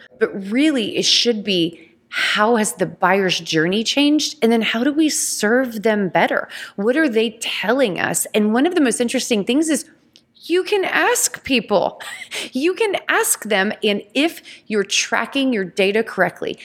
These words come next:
and please be using your technology, there's no set it and forget it. Be paying attention to what these m-, things are saying about how the journey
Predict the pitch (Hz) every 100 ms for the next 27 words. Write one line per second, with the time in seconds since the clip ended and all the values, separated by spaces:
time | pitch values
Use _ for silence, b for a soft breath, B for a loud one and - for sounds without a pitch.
0 | B - 294 - 262 269 277 - 226 214
1 | 190 196 175 - 185 180 165 165 175 180
2 | - 220 220 - 233 247 220 196 - 170
3 | 175 180 - B B 196 185 - 208 214
4 | 254 - - - 226 208 - 107 226 b
5 | b b _ - 214 170 170 165 185 214
6 | - 196 208 180 185 175 170 - 214 220
7 | 208 - 156 - 190 180 233 247 247 B
8 | B 165 185 - 185 165 170 165 - 190
9 | 214 226 208 156